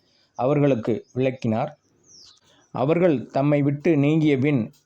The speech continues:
இறைவன் திருவடியை நினைத்து திருவாவடுதுறை திருக்கோயிலை அடைந்தார். அங்கு வீற்றிருந்து அருளும் அம்மையப்பராகிய இறைவனை வணங்கி,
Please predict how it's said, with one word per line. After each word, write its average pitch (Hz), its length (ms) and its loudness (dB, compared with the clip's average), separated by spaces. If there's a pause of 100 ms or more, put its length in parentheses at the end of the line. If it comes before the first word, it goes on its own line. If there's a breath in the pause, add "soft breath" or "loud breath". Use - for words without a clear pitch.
(180)
இறைவன் 147 600 0 (400)
திருவடியை 151 480 2
நினைத்து 127 600 -2 (100)
திருவாவடுதுறை 135 920 0
திருக்கோயிலை 127 560 0
அடைந்தார். 113 720 -4 (640)
அங்கு 147 320 0 (400)
வீற்றிருந்து 175 680 2
அருளும் 139 460 0
அம்மையப்பராகிய 143 960 0 (520)
இறைவனை 135 480 0
வணங்கி, 131 480 0